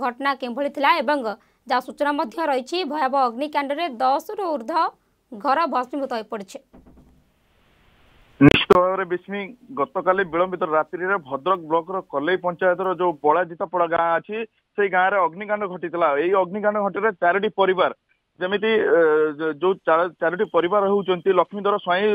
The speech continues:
Speaker 2: ସୁରେନ୍ଦ୍ର ସ୍ୱାଇଁ, ଦେବେନ୍ଦ୍ର ସ୍ୱାଇଁ, ବବିଲତା ସ୍ୱାଇଁ ଓ ଅନିଲ ସ୍ୱାଇଁଙ୍କ ଘର ପୋଡ଼ି ପୁରା ପାଉଁଶ ହେଇଯାଇଥିଲା। ଏବଂ ଯଦି ଦେଖିବେ, ଦ-, ଏଇ ଯୋଉ ନିଆଁ ଲାଗିବାର ପୁରା ପ୍ରବଳ ମାତ୍ରାରେ ନିଆଁ ଲାଗିଥିଲା, ଯାହାଫଳରେ କି ଘରର ଯୋଉ ଆସବାବପତ୍ର, ଯୋଉ ଜିନିଷପତ୍ର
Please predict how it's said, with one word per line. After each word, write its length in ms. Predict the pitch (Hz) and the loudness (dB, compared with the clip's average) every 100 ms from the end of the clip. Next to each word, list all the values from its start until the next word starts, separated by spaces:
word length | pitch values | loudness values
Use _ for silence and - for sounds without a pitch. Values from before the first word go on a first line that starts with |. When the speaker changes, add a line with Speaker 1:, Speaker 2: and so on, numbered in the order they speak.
| 190 - | 2 2
Speaker 2:
ସୁରେନ୍ଦ୍ର 320 | 180 202 214 - | 0 2 0 0
ସ୍ୱାଇଁ, 180 | 196 196 | -4 0
ଦେବେନ୍ଦ୍ର 320 | 170 202 202 202 | 0 0 0 -2
ସ୍ୱାଇଁ, 200 | 208 208 214 - _ _ | -2 -2 -2 -4 _ _
ବବିଲତା 420 | 139 160 214 220 214 | 0 2 2 0 -4
ସ୍ୱାଇଁ 160 | 220 220 | -2 0
ଓ 100 | 202 175 | 2 2
ଅନିଲ 180 | 208 226 - | 0 -4 -2
ସ୍ୱାଇଁଙ୍କ 280 | 220 220 220 170 | -2 0 0 2
ଘର 120 | 175 - _ _ _ _ _ | 0 -2 _ _ _ _ _
ପୋଡ଼ି 180 | 208 240 233 | 0 0 0
ପୁରା 140 | 226 185 | 0 2
ପାଉଁଶ 220 | 160 185 233 | -2 0 0
ହେଇଯାଇଥିଲା। 420 | 226 226 226 233 240 | 2 2 2 2 2
ଏବଂ 140 | 220 226 220 | 0 -2 -2
ଯଦି 160 | 226 185 | -4 -2
ଦେଖିବେ, 320 | 185 240 233 247 170 156 | -4 -2 0 0 -2 -4
ଦ-, 220 | 170 156 156 | -4 -2 -4
ଏଇ 100 | 175 | 0
ଯୋଉ 160 | 208 220 202 165 165 | 2 2 2 0 0
ନିଆଁ 160 | 202 202 | 2 2
ଲାଗିବାର 400 | 170 175 226 220 220 - | 2 0 -2 -2 -2 -4
ପୁରା 140 | 220 208 - _ _ 139 - | -2 -2 -4 _ _ -8 -2
ପ୍ରବଳ 220 | 151 220 240 | 0 2 0
ମାତ୍ରାରେ 240 | 220 233 226 | -2 -2 0
ନିଆଁ 120 | 226 214 | 0 0
ଲାଗିଥିଲା, 260 | 208 220 185 | 2 0 2
ଯାହାଫଳରେ 320 | 196 202 214 202 | 0 -2 -6 -6
କି 40 | 208 | -6
ଘରର 200 | 170 196 190 | -2 -2 0
ଯୋଉ 100 | 220 170 | 2 2
ଆସବାବପତ୍ର, 460 | - 226 220 208 214 214 | 0 -2 -2 0 -2 -2
ଯୋଉ 80 | 190 | -2
ଜିନିଷପତ୍ର 420 | 196 185 214 196 | -4 -4 -2 0